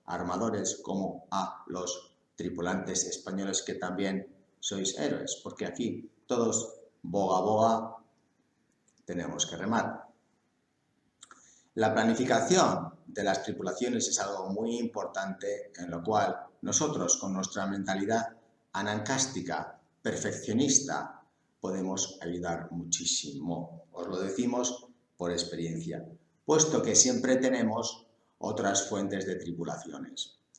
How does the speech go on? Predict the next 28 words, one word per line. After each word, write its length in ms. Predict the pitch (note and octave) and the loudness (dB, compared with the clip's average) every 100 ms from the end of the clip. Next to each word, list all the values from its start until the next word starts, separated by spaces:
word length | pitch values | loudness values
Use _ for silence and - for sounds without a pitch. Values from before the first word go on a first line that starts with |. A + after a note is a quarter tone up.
| _ | _
Ahora 220 | F2+ G#2 | -2 2
mismo 320 | G#2+ A2 A2+ G#2 | 4 4 4 4
la 120 | F#2 | 2
diversificación 880 | F2+ F2 - - - E2+ - C3 - | 2 2 0 -2 -6 -2 2 4 4
de 140 | F2+ | 2
Naciones 440 | E2+ E2 A2 G#2 G#2 | -2 -2 2 2 2
Unidas 580 | G2+ G#2 G2 - - - _ _ _ _ _ | 0 0 2 0 -2 -16 _ _ _ _ _
creo 200 | - A#2 | 0 2
que 120 | A2+ | 4
ha 80 | G#2+ | 2
quedado 640 | A2 G#2+ G#2 G2 - - - _ | 4 4 4 2 -2 -10 -18 _
constante 1040 | G#2+ G2+ - - A#2 G#2+ A2+ G#2+ F#2 - F2+ | -2 2 2 4 4 4 2 2 0 -2 -4
y 160 | F2+ | -4
clara 600 | - A2+ G2+ F2+ E2+ - - | 2 6 8 6 4 -2 -6
con 240 | F#2 F2+ | -4 -4
este 340 | F2+ - G#2 | -2 -2 -4
coronavirus, 760 | F#2+ G2 G2 A2 F#4 A2+ - - | -4 -2 0 2 4 4 2 0
aunque 260 | G#2+ G#2+ C3 | -2 0 4
ya 140 | E3+ | 6
venía 260 | D3+ D3 C3+ | 6 6 4
de 120 | A#2+ | 4
antes. 520 | C#3+ - - - - - _ _ - _ - - _ | 4 2 -2 -6 -10 -20 _ _ -20 _ -20 -20 _
También 440 | A2 A2 C3 C#3+ | 2 6 8 8
ha 120 | B2+ A#2 | 6 4
quedado 320 | A2+ G#2+ G2+ | 6 6 6
claro 420 | G#2+ G2+ F#2+ - - _ | 4 4 2 -4 -12 _
los 180 | G2 - | 0 0
presupuestos 1000 | - G2+ A#2 B2+ A#2 A2+ G2+ F2+ - - | 2 0 0 2 2 2 0 -2 -4 -12